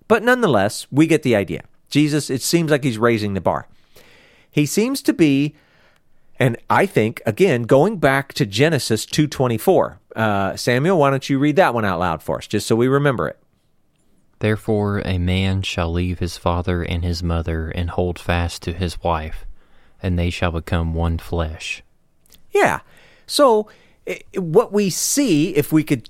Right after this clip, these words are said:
Speaker 1: sort of expound on this a little bit, Jesus understands God's intention to be that, okay, number one,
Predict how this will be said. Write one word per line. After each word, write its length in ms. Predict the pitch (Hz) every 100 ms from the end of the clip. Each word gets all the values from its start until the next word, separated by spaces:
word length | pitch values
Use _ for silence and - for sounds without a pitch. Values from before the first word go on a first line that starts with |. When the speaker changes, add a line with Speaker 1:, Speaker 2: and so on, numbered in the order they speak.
| -
Speaker 1:
sort 300 | - 156 135
of 180 | 104 -
expound 540 | - - 175 175 151
on 80 | 127
this 160 | 113
a 20 | 113
little 140 | 110
bit, 160 | 117 120
Jesus 480 | 120 226 285 302
understands 760 | 226 208 175 - 147 139 135 -
God's 840 | - 131 131 156 165 165 135 - - -
intention 1200 | 143 135 131 - - 196 214 202 - 85 67 69 -
to 140 | -
be 580 | 139 160 135 73 78 143 - - - -
that, 580 | - 123 117 107 104 - - - _ 110
okay, 180 | 113
number 260 | 98 98 104
one, 380 | 113 165 120